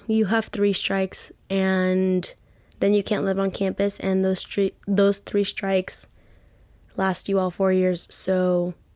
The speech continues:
be careful with what you're doing, be smart. Um,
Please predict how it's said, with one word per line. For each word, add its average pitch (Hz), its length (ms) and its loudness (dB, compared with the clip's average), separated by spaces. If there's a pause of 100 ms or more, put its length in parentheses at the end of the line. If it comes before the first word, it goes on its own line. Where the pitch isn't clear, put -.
(560)
be 196 100 -4
careful 190 340 -2
with 185 120 0
what 185 140 0
you're 190 100 2
doing, 190 400 4 (340)
be 185 120 -2
smart. 185 580 0 (1300)
Um, 180 640 2